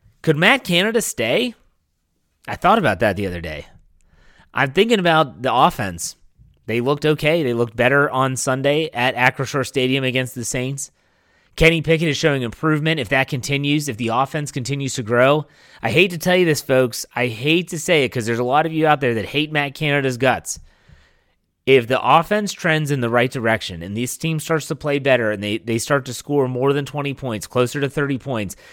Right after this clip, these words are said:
every single week, week in and week out, then guess what? They're gonna keep this guy.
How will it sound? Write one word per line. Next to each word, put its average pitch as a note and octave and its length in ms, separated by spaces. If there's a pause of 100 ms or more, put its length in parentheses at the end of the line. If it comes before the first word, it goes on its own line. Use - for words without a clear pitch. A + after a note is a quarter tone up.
(140)
every C#3+ 300
single D#3 260
week, C3 260
week C3+ 220
in D3+ 80
and C#3+ 100
week C#3 160
out, D3 180
then A#2 100
guess D3+ 260
what? B2+ 340 (1300)
They're C3+ 160
gonna F3+ 160
keep C#3+ 240
this F2+ 160
guy. C#2 280